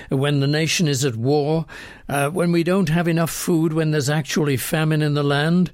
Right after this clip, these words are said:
and, uh, people can't afford even to put clothes on their back, peril or sword. I mean, when troubles happen, don't we tend to think that God is not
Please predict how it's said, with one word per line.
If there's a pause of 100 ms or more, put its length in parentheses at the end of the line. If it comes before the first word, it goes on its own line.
(600)
and,
uh,
people
can't
afford
even
to
put
clothes
on
their
back, (460)
peril
or
sword. (520)
I
mean, (140)
when
troubles
happen, (720)
don't
we
tend
to
think
that (460)
God
is
not